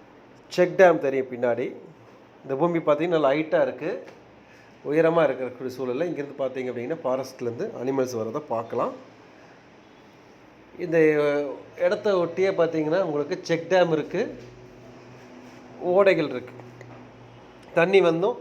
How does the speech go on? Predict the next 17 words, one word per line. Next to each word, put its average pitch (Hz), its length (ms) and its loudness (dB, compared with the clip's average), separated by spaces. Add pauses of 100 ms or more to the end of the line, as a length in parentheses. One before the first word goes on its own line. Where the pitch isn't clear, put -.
எப்போ 151 280 -4
நிக்கும். 214 280 -4
இப்போ 214 220 -2
நீங்க 185 160 4
தண்ணி 156 260 0
பார்த்துட்டு 143 360 -4
இருக்கலாம், 135 440 -2
அந்த 135 120 -2
அளவுக்கு 131 280 2
தண்ணி 120 200 -2
நிக்குது 120 240 0
உங்களுக்கு. 123 560 -2 (4000)
அப்படியே 156 400 2
பாருங்க, 139 400 2
இதுதான் 156 340 -6
செக் 131 200 -4
டேமுங்க. 131 440 0